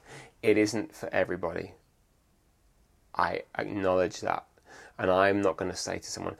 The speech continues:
"Yeah, quit your job and go and work with somebody else, uh, who is based in a completely different country."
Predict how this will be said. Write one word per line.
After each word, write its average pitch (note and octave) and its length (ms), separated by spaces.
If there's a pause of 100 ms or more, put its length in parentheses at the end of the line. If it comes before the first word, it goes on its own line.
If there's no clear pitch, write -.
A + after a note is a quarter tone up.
(220)
"Yeah, C#3+ 380
quit - 280
your B2+ 100
job B2 320
and G2+ 100
go G#2+ 160
and G#2 240
work G#2+ 200
with F#2+ 100
somebody G#2 360
else, - 380 (420)
uh, F#2+ 460
who G#2 300
is G2 160
based G2+ 280
in G#2 60
a G2 40
completely G2 320
different G#2 320
country." G2 400